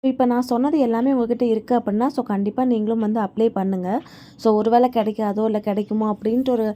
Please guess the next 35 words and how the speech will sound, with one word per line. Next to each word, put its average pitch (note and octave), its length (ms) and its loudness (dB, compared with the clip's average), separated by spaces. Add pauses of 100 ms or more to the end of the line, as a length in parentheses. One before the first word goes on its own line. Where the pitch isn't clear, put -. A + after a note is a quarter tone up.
(280)
கன்ஃபியூஷன்ல B3+ 580 2
இல்லாம, G#3+ 560 0 (280)
so, - 160 -6
கண்டிப்பா A3+ 420 0
இதை B3+ 160 2
வந்து A#3 260 0
ட்ரை A3+ 220 2
பண்ணுங்க. G3 340 -2 (360)
நம்ம G3 160 -4
ட்ரை G#3 240 2
பண்றதுல C#4 440 2
ஒண்ணும் B3 180 -2
கெட்டு A#3 240 -2
போக A3 200 -2
போறதில்ல. F3+ 440 -4 (340)
So, G#3 280 0
நம்ம F#3+ 240 -2
இப்பவே B3 520 2
ஒரு G#3+ 180 2
எல் A3 160 0
கே B3+ 180 2
ஜி C4 180 4
அப்படின்னு B3 300 0
ஒரு G#3 400 0
சாதாரணமா A3+ 460 0
நம்ம A#3 200 0
சொன்னாலே A3+ 380 0 (260)
ட்வென்டி G#3+ 340 2
தௌசண்ட், A#3+ 420 0
ட்வென்டி A3 240 0
ஃபைவ் G#3+ 180 -2
தௌசண்ட்னு B3 360 0
ஃபீஸ் A#3+ 240 -2
கேட்குற A3 360 -2
டைம்ல, G3 380 -2